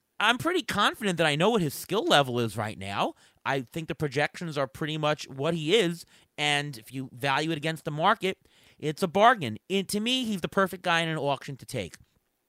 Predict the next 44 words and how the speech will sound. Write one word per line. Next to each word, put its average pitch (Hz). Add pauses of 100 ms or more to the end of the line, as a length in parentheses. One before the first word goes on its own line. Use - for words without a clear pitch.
(160)
I 120
just, 143
you 143
know, 131
there's 123
a 120
couple -
of 175
middle 180
infielders 151
that 135
are 127
a -
couple 90
dollar 156
bargains. 135
Bogaerts 120
is 151
one 139
of 117
them. 143 (460)
And 110
you 117
take 135
the 147
one 143
that 135
goes, 139
if 127
the 127
A, 147
if 131
the 143
A 156
A 151
V 156
is 135
thirteen 165
dollars 175 (340)
and 127
they're 131
all 143
worth 151
seventeen, 165